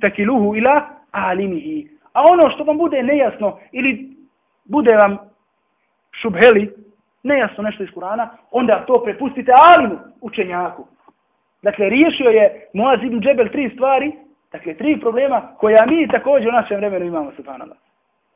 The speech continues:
Svatate ovo, barakallahu fikum. Kada ti munafik počne nešto petljat iz Kur'ana što ne znaš, što razumiješ, hoćeš ti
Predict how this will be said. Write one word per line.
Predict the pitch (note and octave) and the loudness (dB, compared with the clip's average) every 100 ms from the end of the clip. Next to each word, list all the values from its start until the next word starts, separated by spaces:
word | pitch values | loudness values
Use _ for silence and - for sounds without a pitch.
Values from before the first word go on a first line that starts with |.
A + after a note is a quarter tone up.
| _ _ | _ _
Svatate | C#4 C#4 G3 F#3+ | -4 -2 -4 -6
ovo, | D#3 | -6
barakallahu | E3 D3 C3 B2 | -6 -8 -14 -20
fikum. | - _ _ _ _ _ _ _ _ - | -20 _ _ _ _ _ _ _ _ -12
Kada | F3 F#3 | -4 -4
ti | F#3+ | -4
munafik | G3 A3 A3+ G3+ A#3+ | -2 2 2 0 -6
počne | A3+ G3 | -6 -6
nešto | G3 G3 F#3 | -6 -6 -6
petljat | G#3 G3+ E3+ - _ - F3+ | -6 -6 -10 -14 _ -18 -18
iz | - | -10
Kur'ana | - G#3 G#3+ | 0 2 2
što | - F#3+ | -2 -4
ne | G#3 | -4
znaš, | E3+ - | -6 -8
što | E3 | -10
razumiješ, | D#3 G3 C3 - _ _ _ _ _ _ _ | -10 -10 -12 -16 _ _ _ _ _ _ _
hoćeš | F#3 G3 | -12 -10
ti | - B3 A#3 | -4 -4 -4